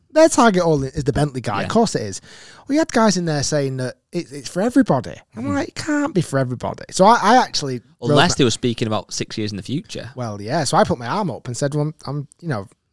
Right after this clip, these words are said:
Speaker 1: I think for the price of the product, I don't believe it is for everybody." And I think if you're trying to be exclusive or, you know, uh,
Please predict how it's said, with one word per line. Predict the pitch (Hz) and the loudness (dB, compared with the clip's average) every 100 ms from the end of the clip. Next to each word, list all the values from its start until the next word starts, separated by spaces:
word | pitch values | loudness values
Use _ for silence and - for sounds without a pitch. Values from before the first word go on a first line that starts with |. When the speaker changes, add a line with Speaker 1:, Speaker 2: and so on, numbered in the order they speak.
| _ - | _ -6
Speaker 1:
I | |
think | 139 165 | -6 -6
for | 117 | -8
the | |
price | - 131 147 - | -6 0 0 0
of | |
the | 104 | 0
product, | 170 180 95 | 0 0 -2
I | 120 | -4
don't | 135 | -6
believe | 127 123 | -4 -4
it | 113 | -4
is | 180 | -8
for | - 208 | -4 -2
everybody." | 147 113 92 73 - _ - - - | 0 -2 -6 -10 -16 _ -20 -16 -6
And | 139 | -2
I | |
think | 123 160 | 0 2
if | 147 | 2
you're | 135 | 0
trying | - 135 156 175 160 | 0 0 2 2 2
to | - 127 120 - _ _ _ _ | 0 -2 -4 -8 _ _ _ _
be | 135 120 | -4 -2
exclusive | - - 120 113 113 113 | -4 -8 -6 -6 -4 -4
or, | 107 107 - | -4 -6 -6
you | |
know, | 120 101 87 _ | -8 -8 -10 _
uh, | 123 | -12